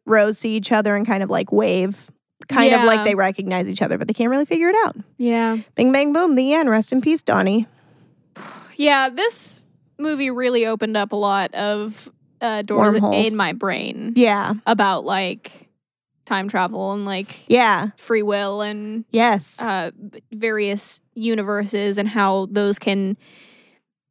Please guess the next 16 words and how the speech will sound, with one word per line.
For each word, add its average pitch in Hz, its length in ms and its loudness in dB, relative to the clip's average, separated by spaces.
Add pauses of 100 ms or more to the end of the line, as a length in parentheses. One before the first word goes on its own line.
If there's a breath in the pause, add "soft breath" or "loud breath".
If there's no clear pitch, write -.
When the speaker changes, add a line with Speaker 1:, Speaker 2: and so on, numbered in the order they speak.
(160)
Speaker 2:
cross 233 400 2
into 214 260 -4
each 208 200 -6
other 190 220 -4
and 202 100 -8
how, 208 260 -8
like, 180 240 -8
one 196 280 -2
universe 190 380 -4
can 202 120 -4
affect 185 340 -6
another. 180 560 -6
Speaker 1:
Yeah. 226 540 4 (580)
Yeah. 208 200 6 (100)
Speaker 2:
It's 220 100 -2
fucking, 302 680 -2